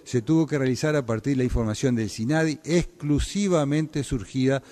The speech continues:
del sector privado. Fueron sesenta y tres años que no se generó información en ace, por lo cual hay un gran desconocimiento que, salvo honrosas excepciones, son un histórico que no permitió, no permitió acumular información suficiente sobre su gestión.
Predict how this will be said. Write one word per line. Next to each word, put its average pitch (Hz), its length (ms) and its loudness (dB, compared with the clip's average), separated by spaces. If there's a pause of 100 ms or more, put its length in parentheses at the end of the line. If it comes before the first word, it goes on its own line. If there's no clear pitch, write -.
(140)
del 123 120 2
sector 110 320 2
privado. 87 600 4
Fueron 165 260 2
sesenta 131 380 0
y 117 60 -2
tres 175 280 0
años 180 280 4
que 131 120 0
no 160 100 0
se - 160 -4
generó 123 320 0
información 113 580 -2
en 123 100 2
ace, 135 440 0
por 120 140 2
lo 123 80 2
cual 156 400 0
hay 120 180 -2
un 107 60 -2
gran 165 240 2
desconocimiento 139 920 0 (280)
que, 113 120 -4
salvo 127 300 0
honrosas 147 400 2
excepciones, 143 760 2
son 147 200 0
un 151 120 2
histórico 143 480 2
que 123 120 0
no 131 120 2
permitió, 120 540 0
no 127 240 2
permitió 139 460 4
acumular 113 420 0
información 113 480 -2
suficiente 117 640 -2
sobre 98 260 -4
su 82 120 6
gestión. 82 420 -8